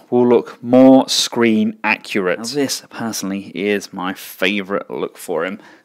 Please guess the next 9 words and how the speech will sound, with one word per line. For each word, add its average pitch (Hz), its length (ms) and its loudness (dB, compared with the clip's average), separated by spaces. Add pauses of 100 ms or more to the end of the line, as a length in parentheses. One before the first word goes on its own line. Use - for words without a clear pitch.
(440)
The 143 80 -4
arm 147 180 4
itself 117 500 -2
is 123 440 2
a 110 60 -4
little 113 260 -2
bit 104 280 -4
more 87 280 -8
simple, 151 680 0